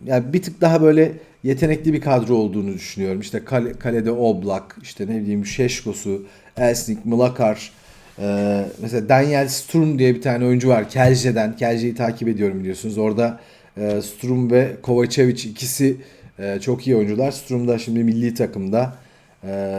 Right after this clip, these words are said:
hem asistleriyle, e, asistleriyle, e, ve golleriyle takıma katkı sağlayan bir oyuncu. Milli takımda da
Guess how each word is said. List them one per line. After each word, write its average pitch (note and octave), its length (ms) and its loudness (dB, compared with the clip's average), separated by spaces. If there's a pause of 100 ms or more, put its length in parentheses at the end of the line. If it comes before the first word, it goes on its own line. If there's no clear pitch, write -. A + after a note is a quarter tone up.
(140)
hem A#2+ 200 -4
asistleriyle, A2+ 880 -2 (840)
e, - 40 -14
asistleriyle, A#2 840 0 (400)
e, G2 180 -6
ve A2 100 0
golleriyle A2+ 600 2
takıma A#2 340 -4
katkı A2+ 300 -6
sağlayan A#2 540 6
bir G#2 60 2
oyuncu. G2+ 340 -4
Milli A#2+ 280 -4
takımda B2 440 2
da A2 200 2